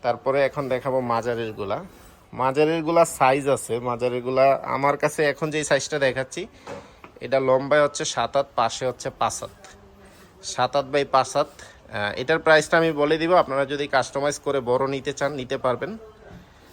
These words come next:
আহ, এই যে দেখেন, সাইডে ব্ল্যাক কালার মখমল কাপড় দেওয়া, মাঝখানে সবুজ কালার, এক এক সময় এক এক কালার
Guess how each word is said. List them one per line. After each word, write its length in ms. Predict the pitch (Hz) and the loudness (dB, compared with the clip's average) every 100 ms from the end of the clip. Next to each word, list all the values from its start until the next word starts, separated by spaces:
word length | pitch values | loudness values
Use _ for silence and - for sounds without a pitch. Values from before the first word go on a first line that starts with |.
| - 117 | -14 -6
আহ, 520 | 113 107 104 101 90 - | -2 -2 -2 -4 -8 -6
এই 140 | 123 117 | -4 -4
যে 100 | 107 | -4
দেখেন, 360 | 101 - 104 - | -8 -8 -14 -14
সাইডে 420 | - - 131 135 143 | -8 0 0 2 0
ব্ল্যাক 280 | 127 123 - | 2 2 2
কালার 260 | 139 139 143 | 2 2 2
মখমল 360 | 131 131 139 | -2 -2 -4
কাপড় 320 | 131 135 139 135 | -2 -2 -2 0
দেওয়া, 180 | 139 | 0
মাঝখানে 640 | 147 113 - - 123 123 123 - - | 0 -4 -6 -6 -6 -6 -8 -16 -16
সবুজ 440 | - 127 123 139 | -8 -6 -6 -6
কালার, 300 | - 131 131 170 - - | -2 0 0 -2 -14 -10
এক 200 | 143 - | -10 -8
এক 100 | - | -2
সময় 280 | 180 175 | 0 2
এক 180 | 170 143 | 2 0
এক 100 | 165 165 | -2 2
কালার 260 | 156 147 | 4 2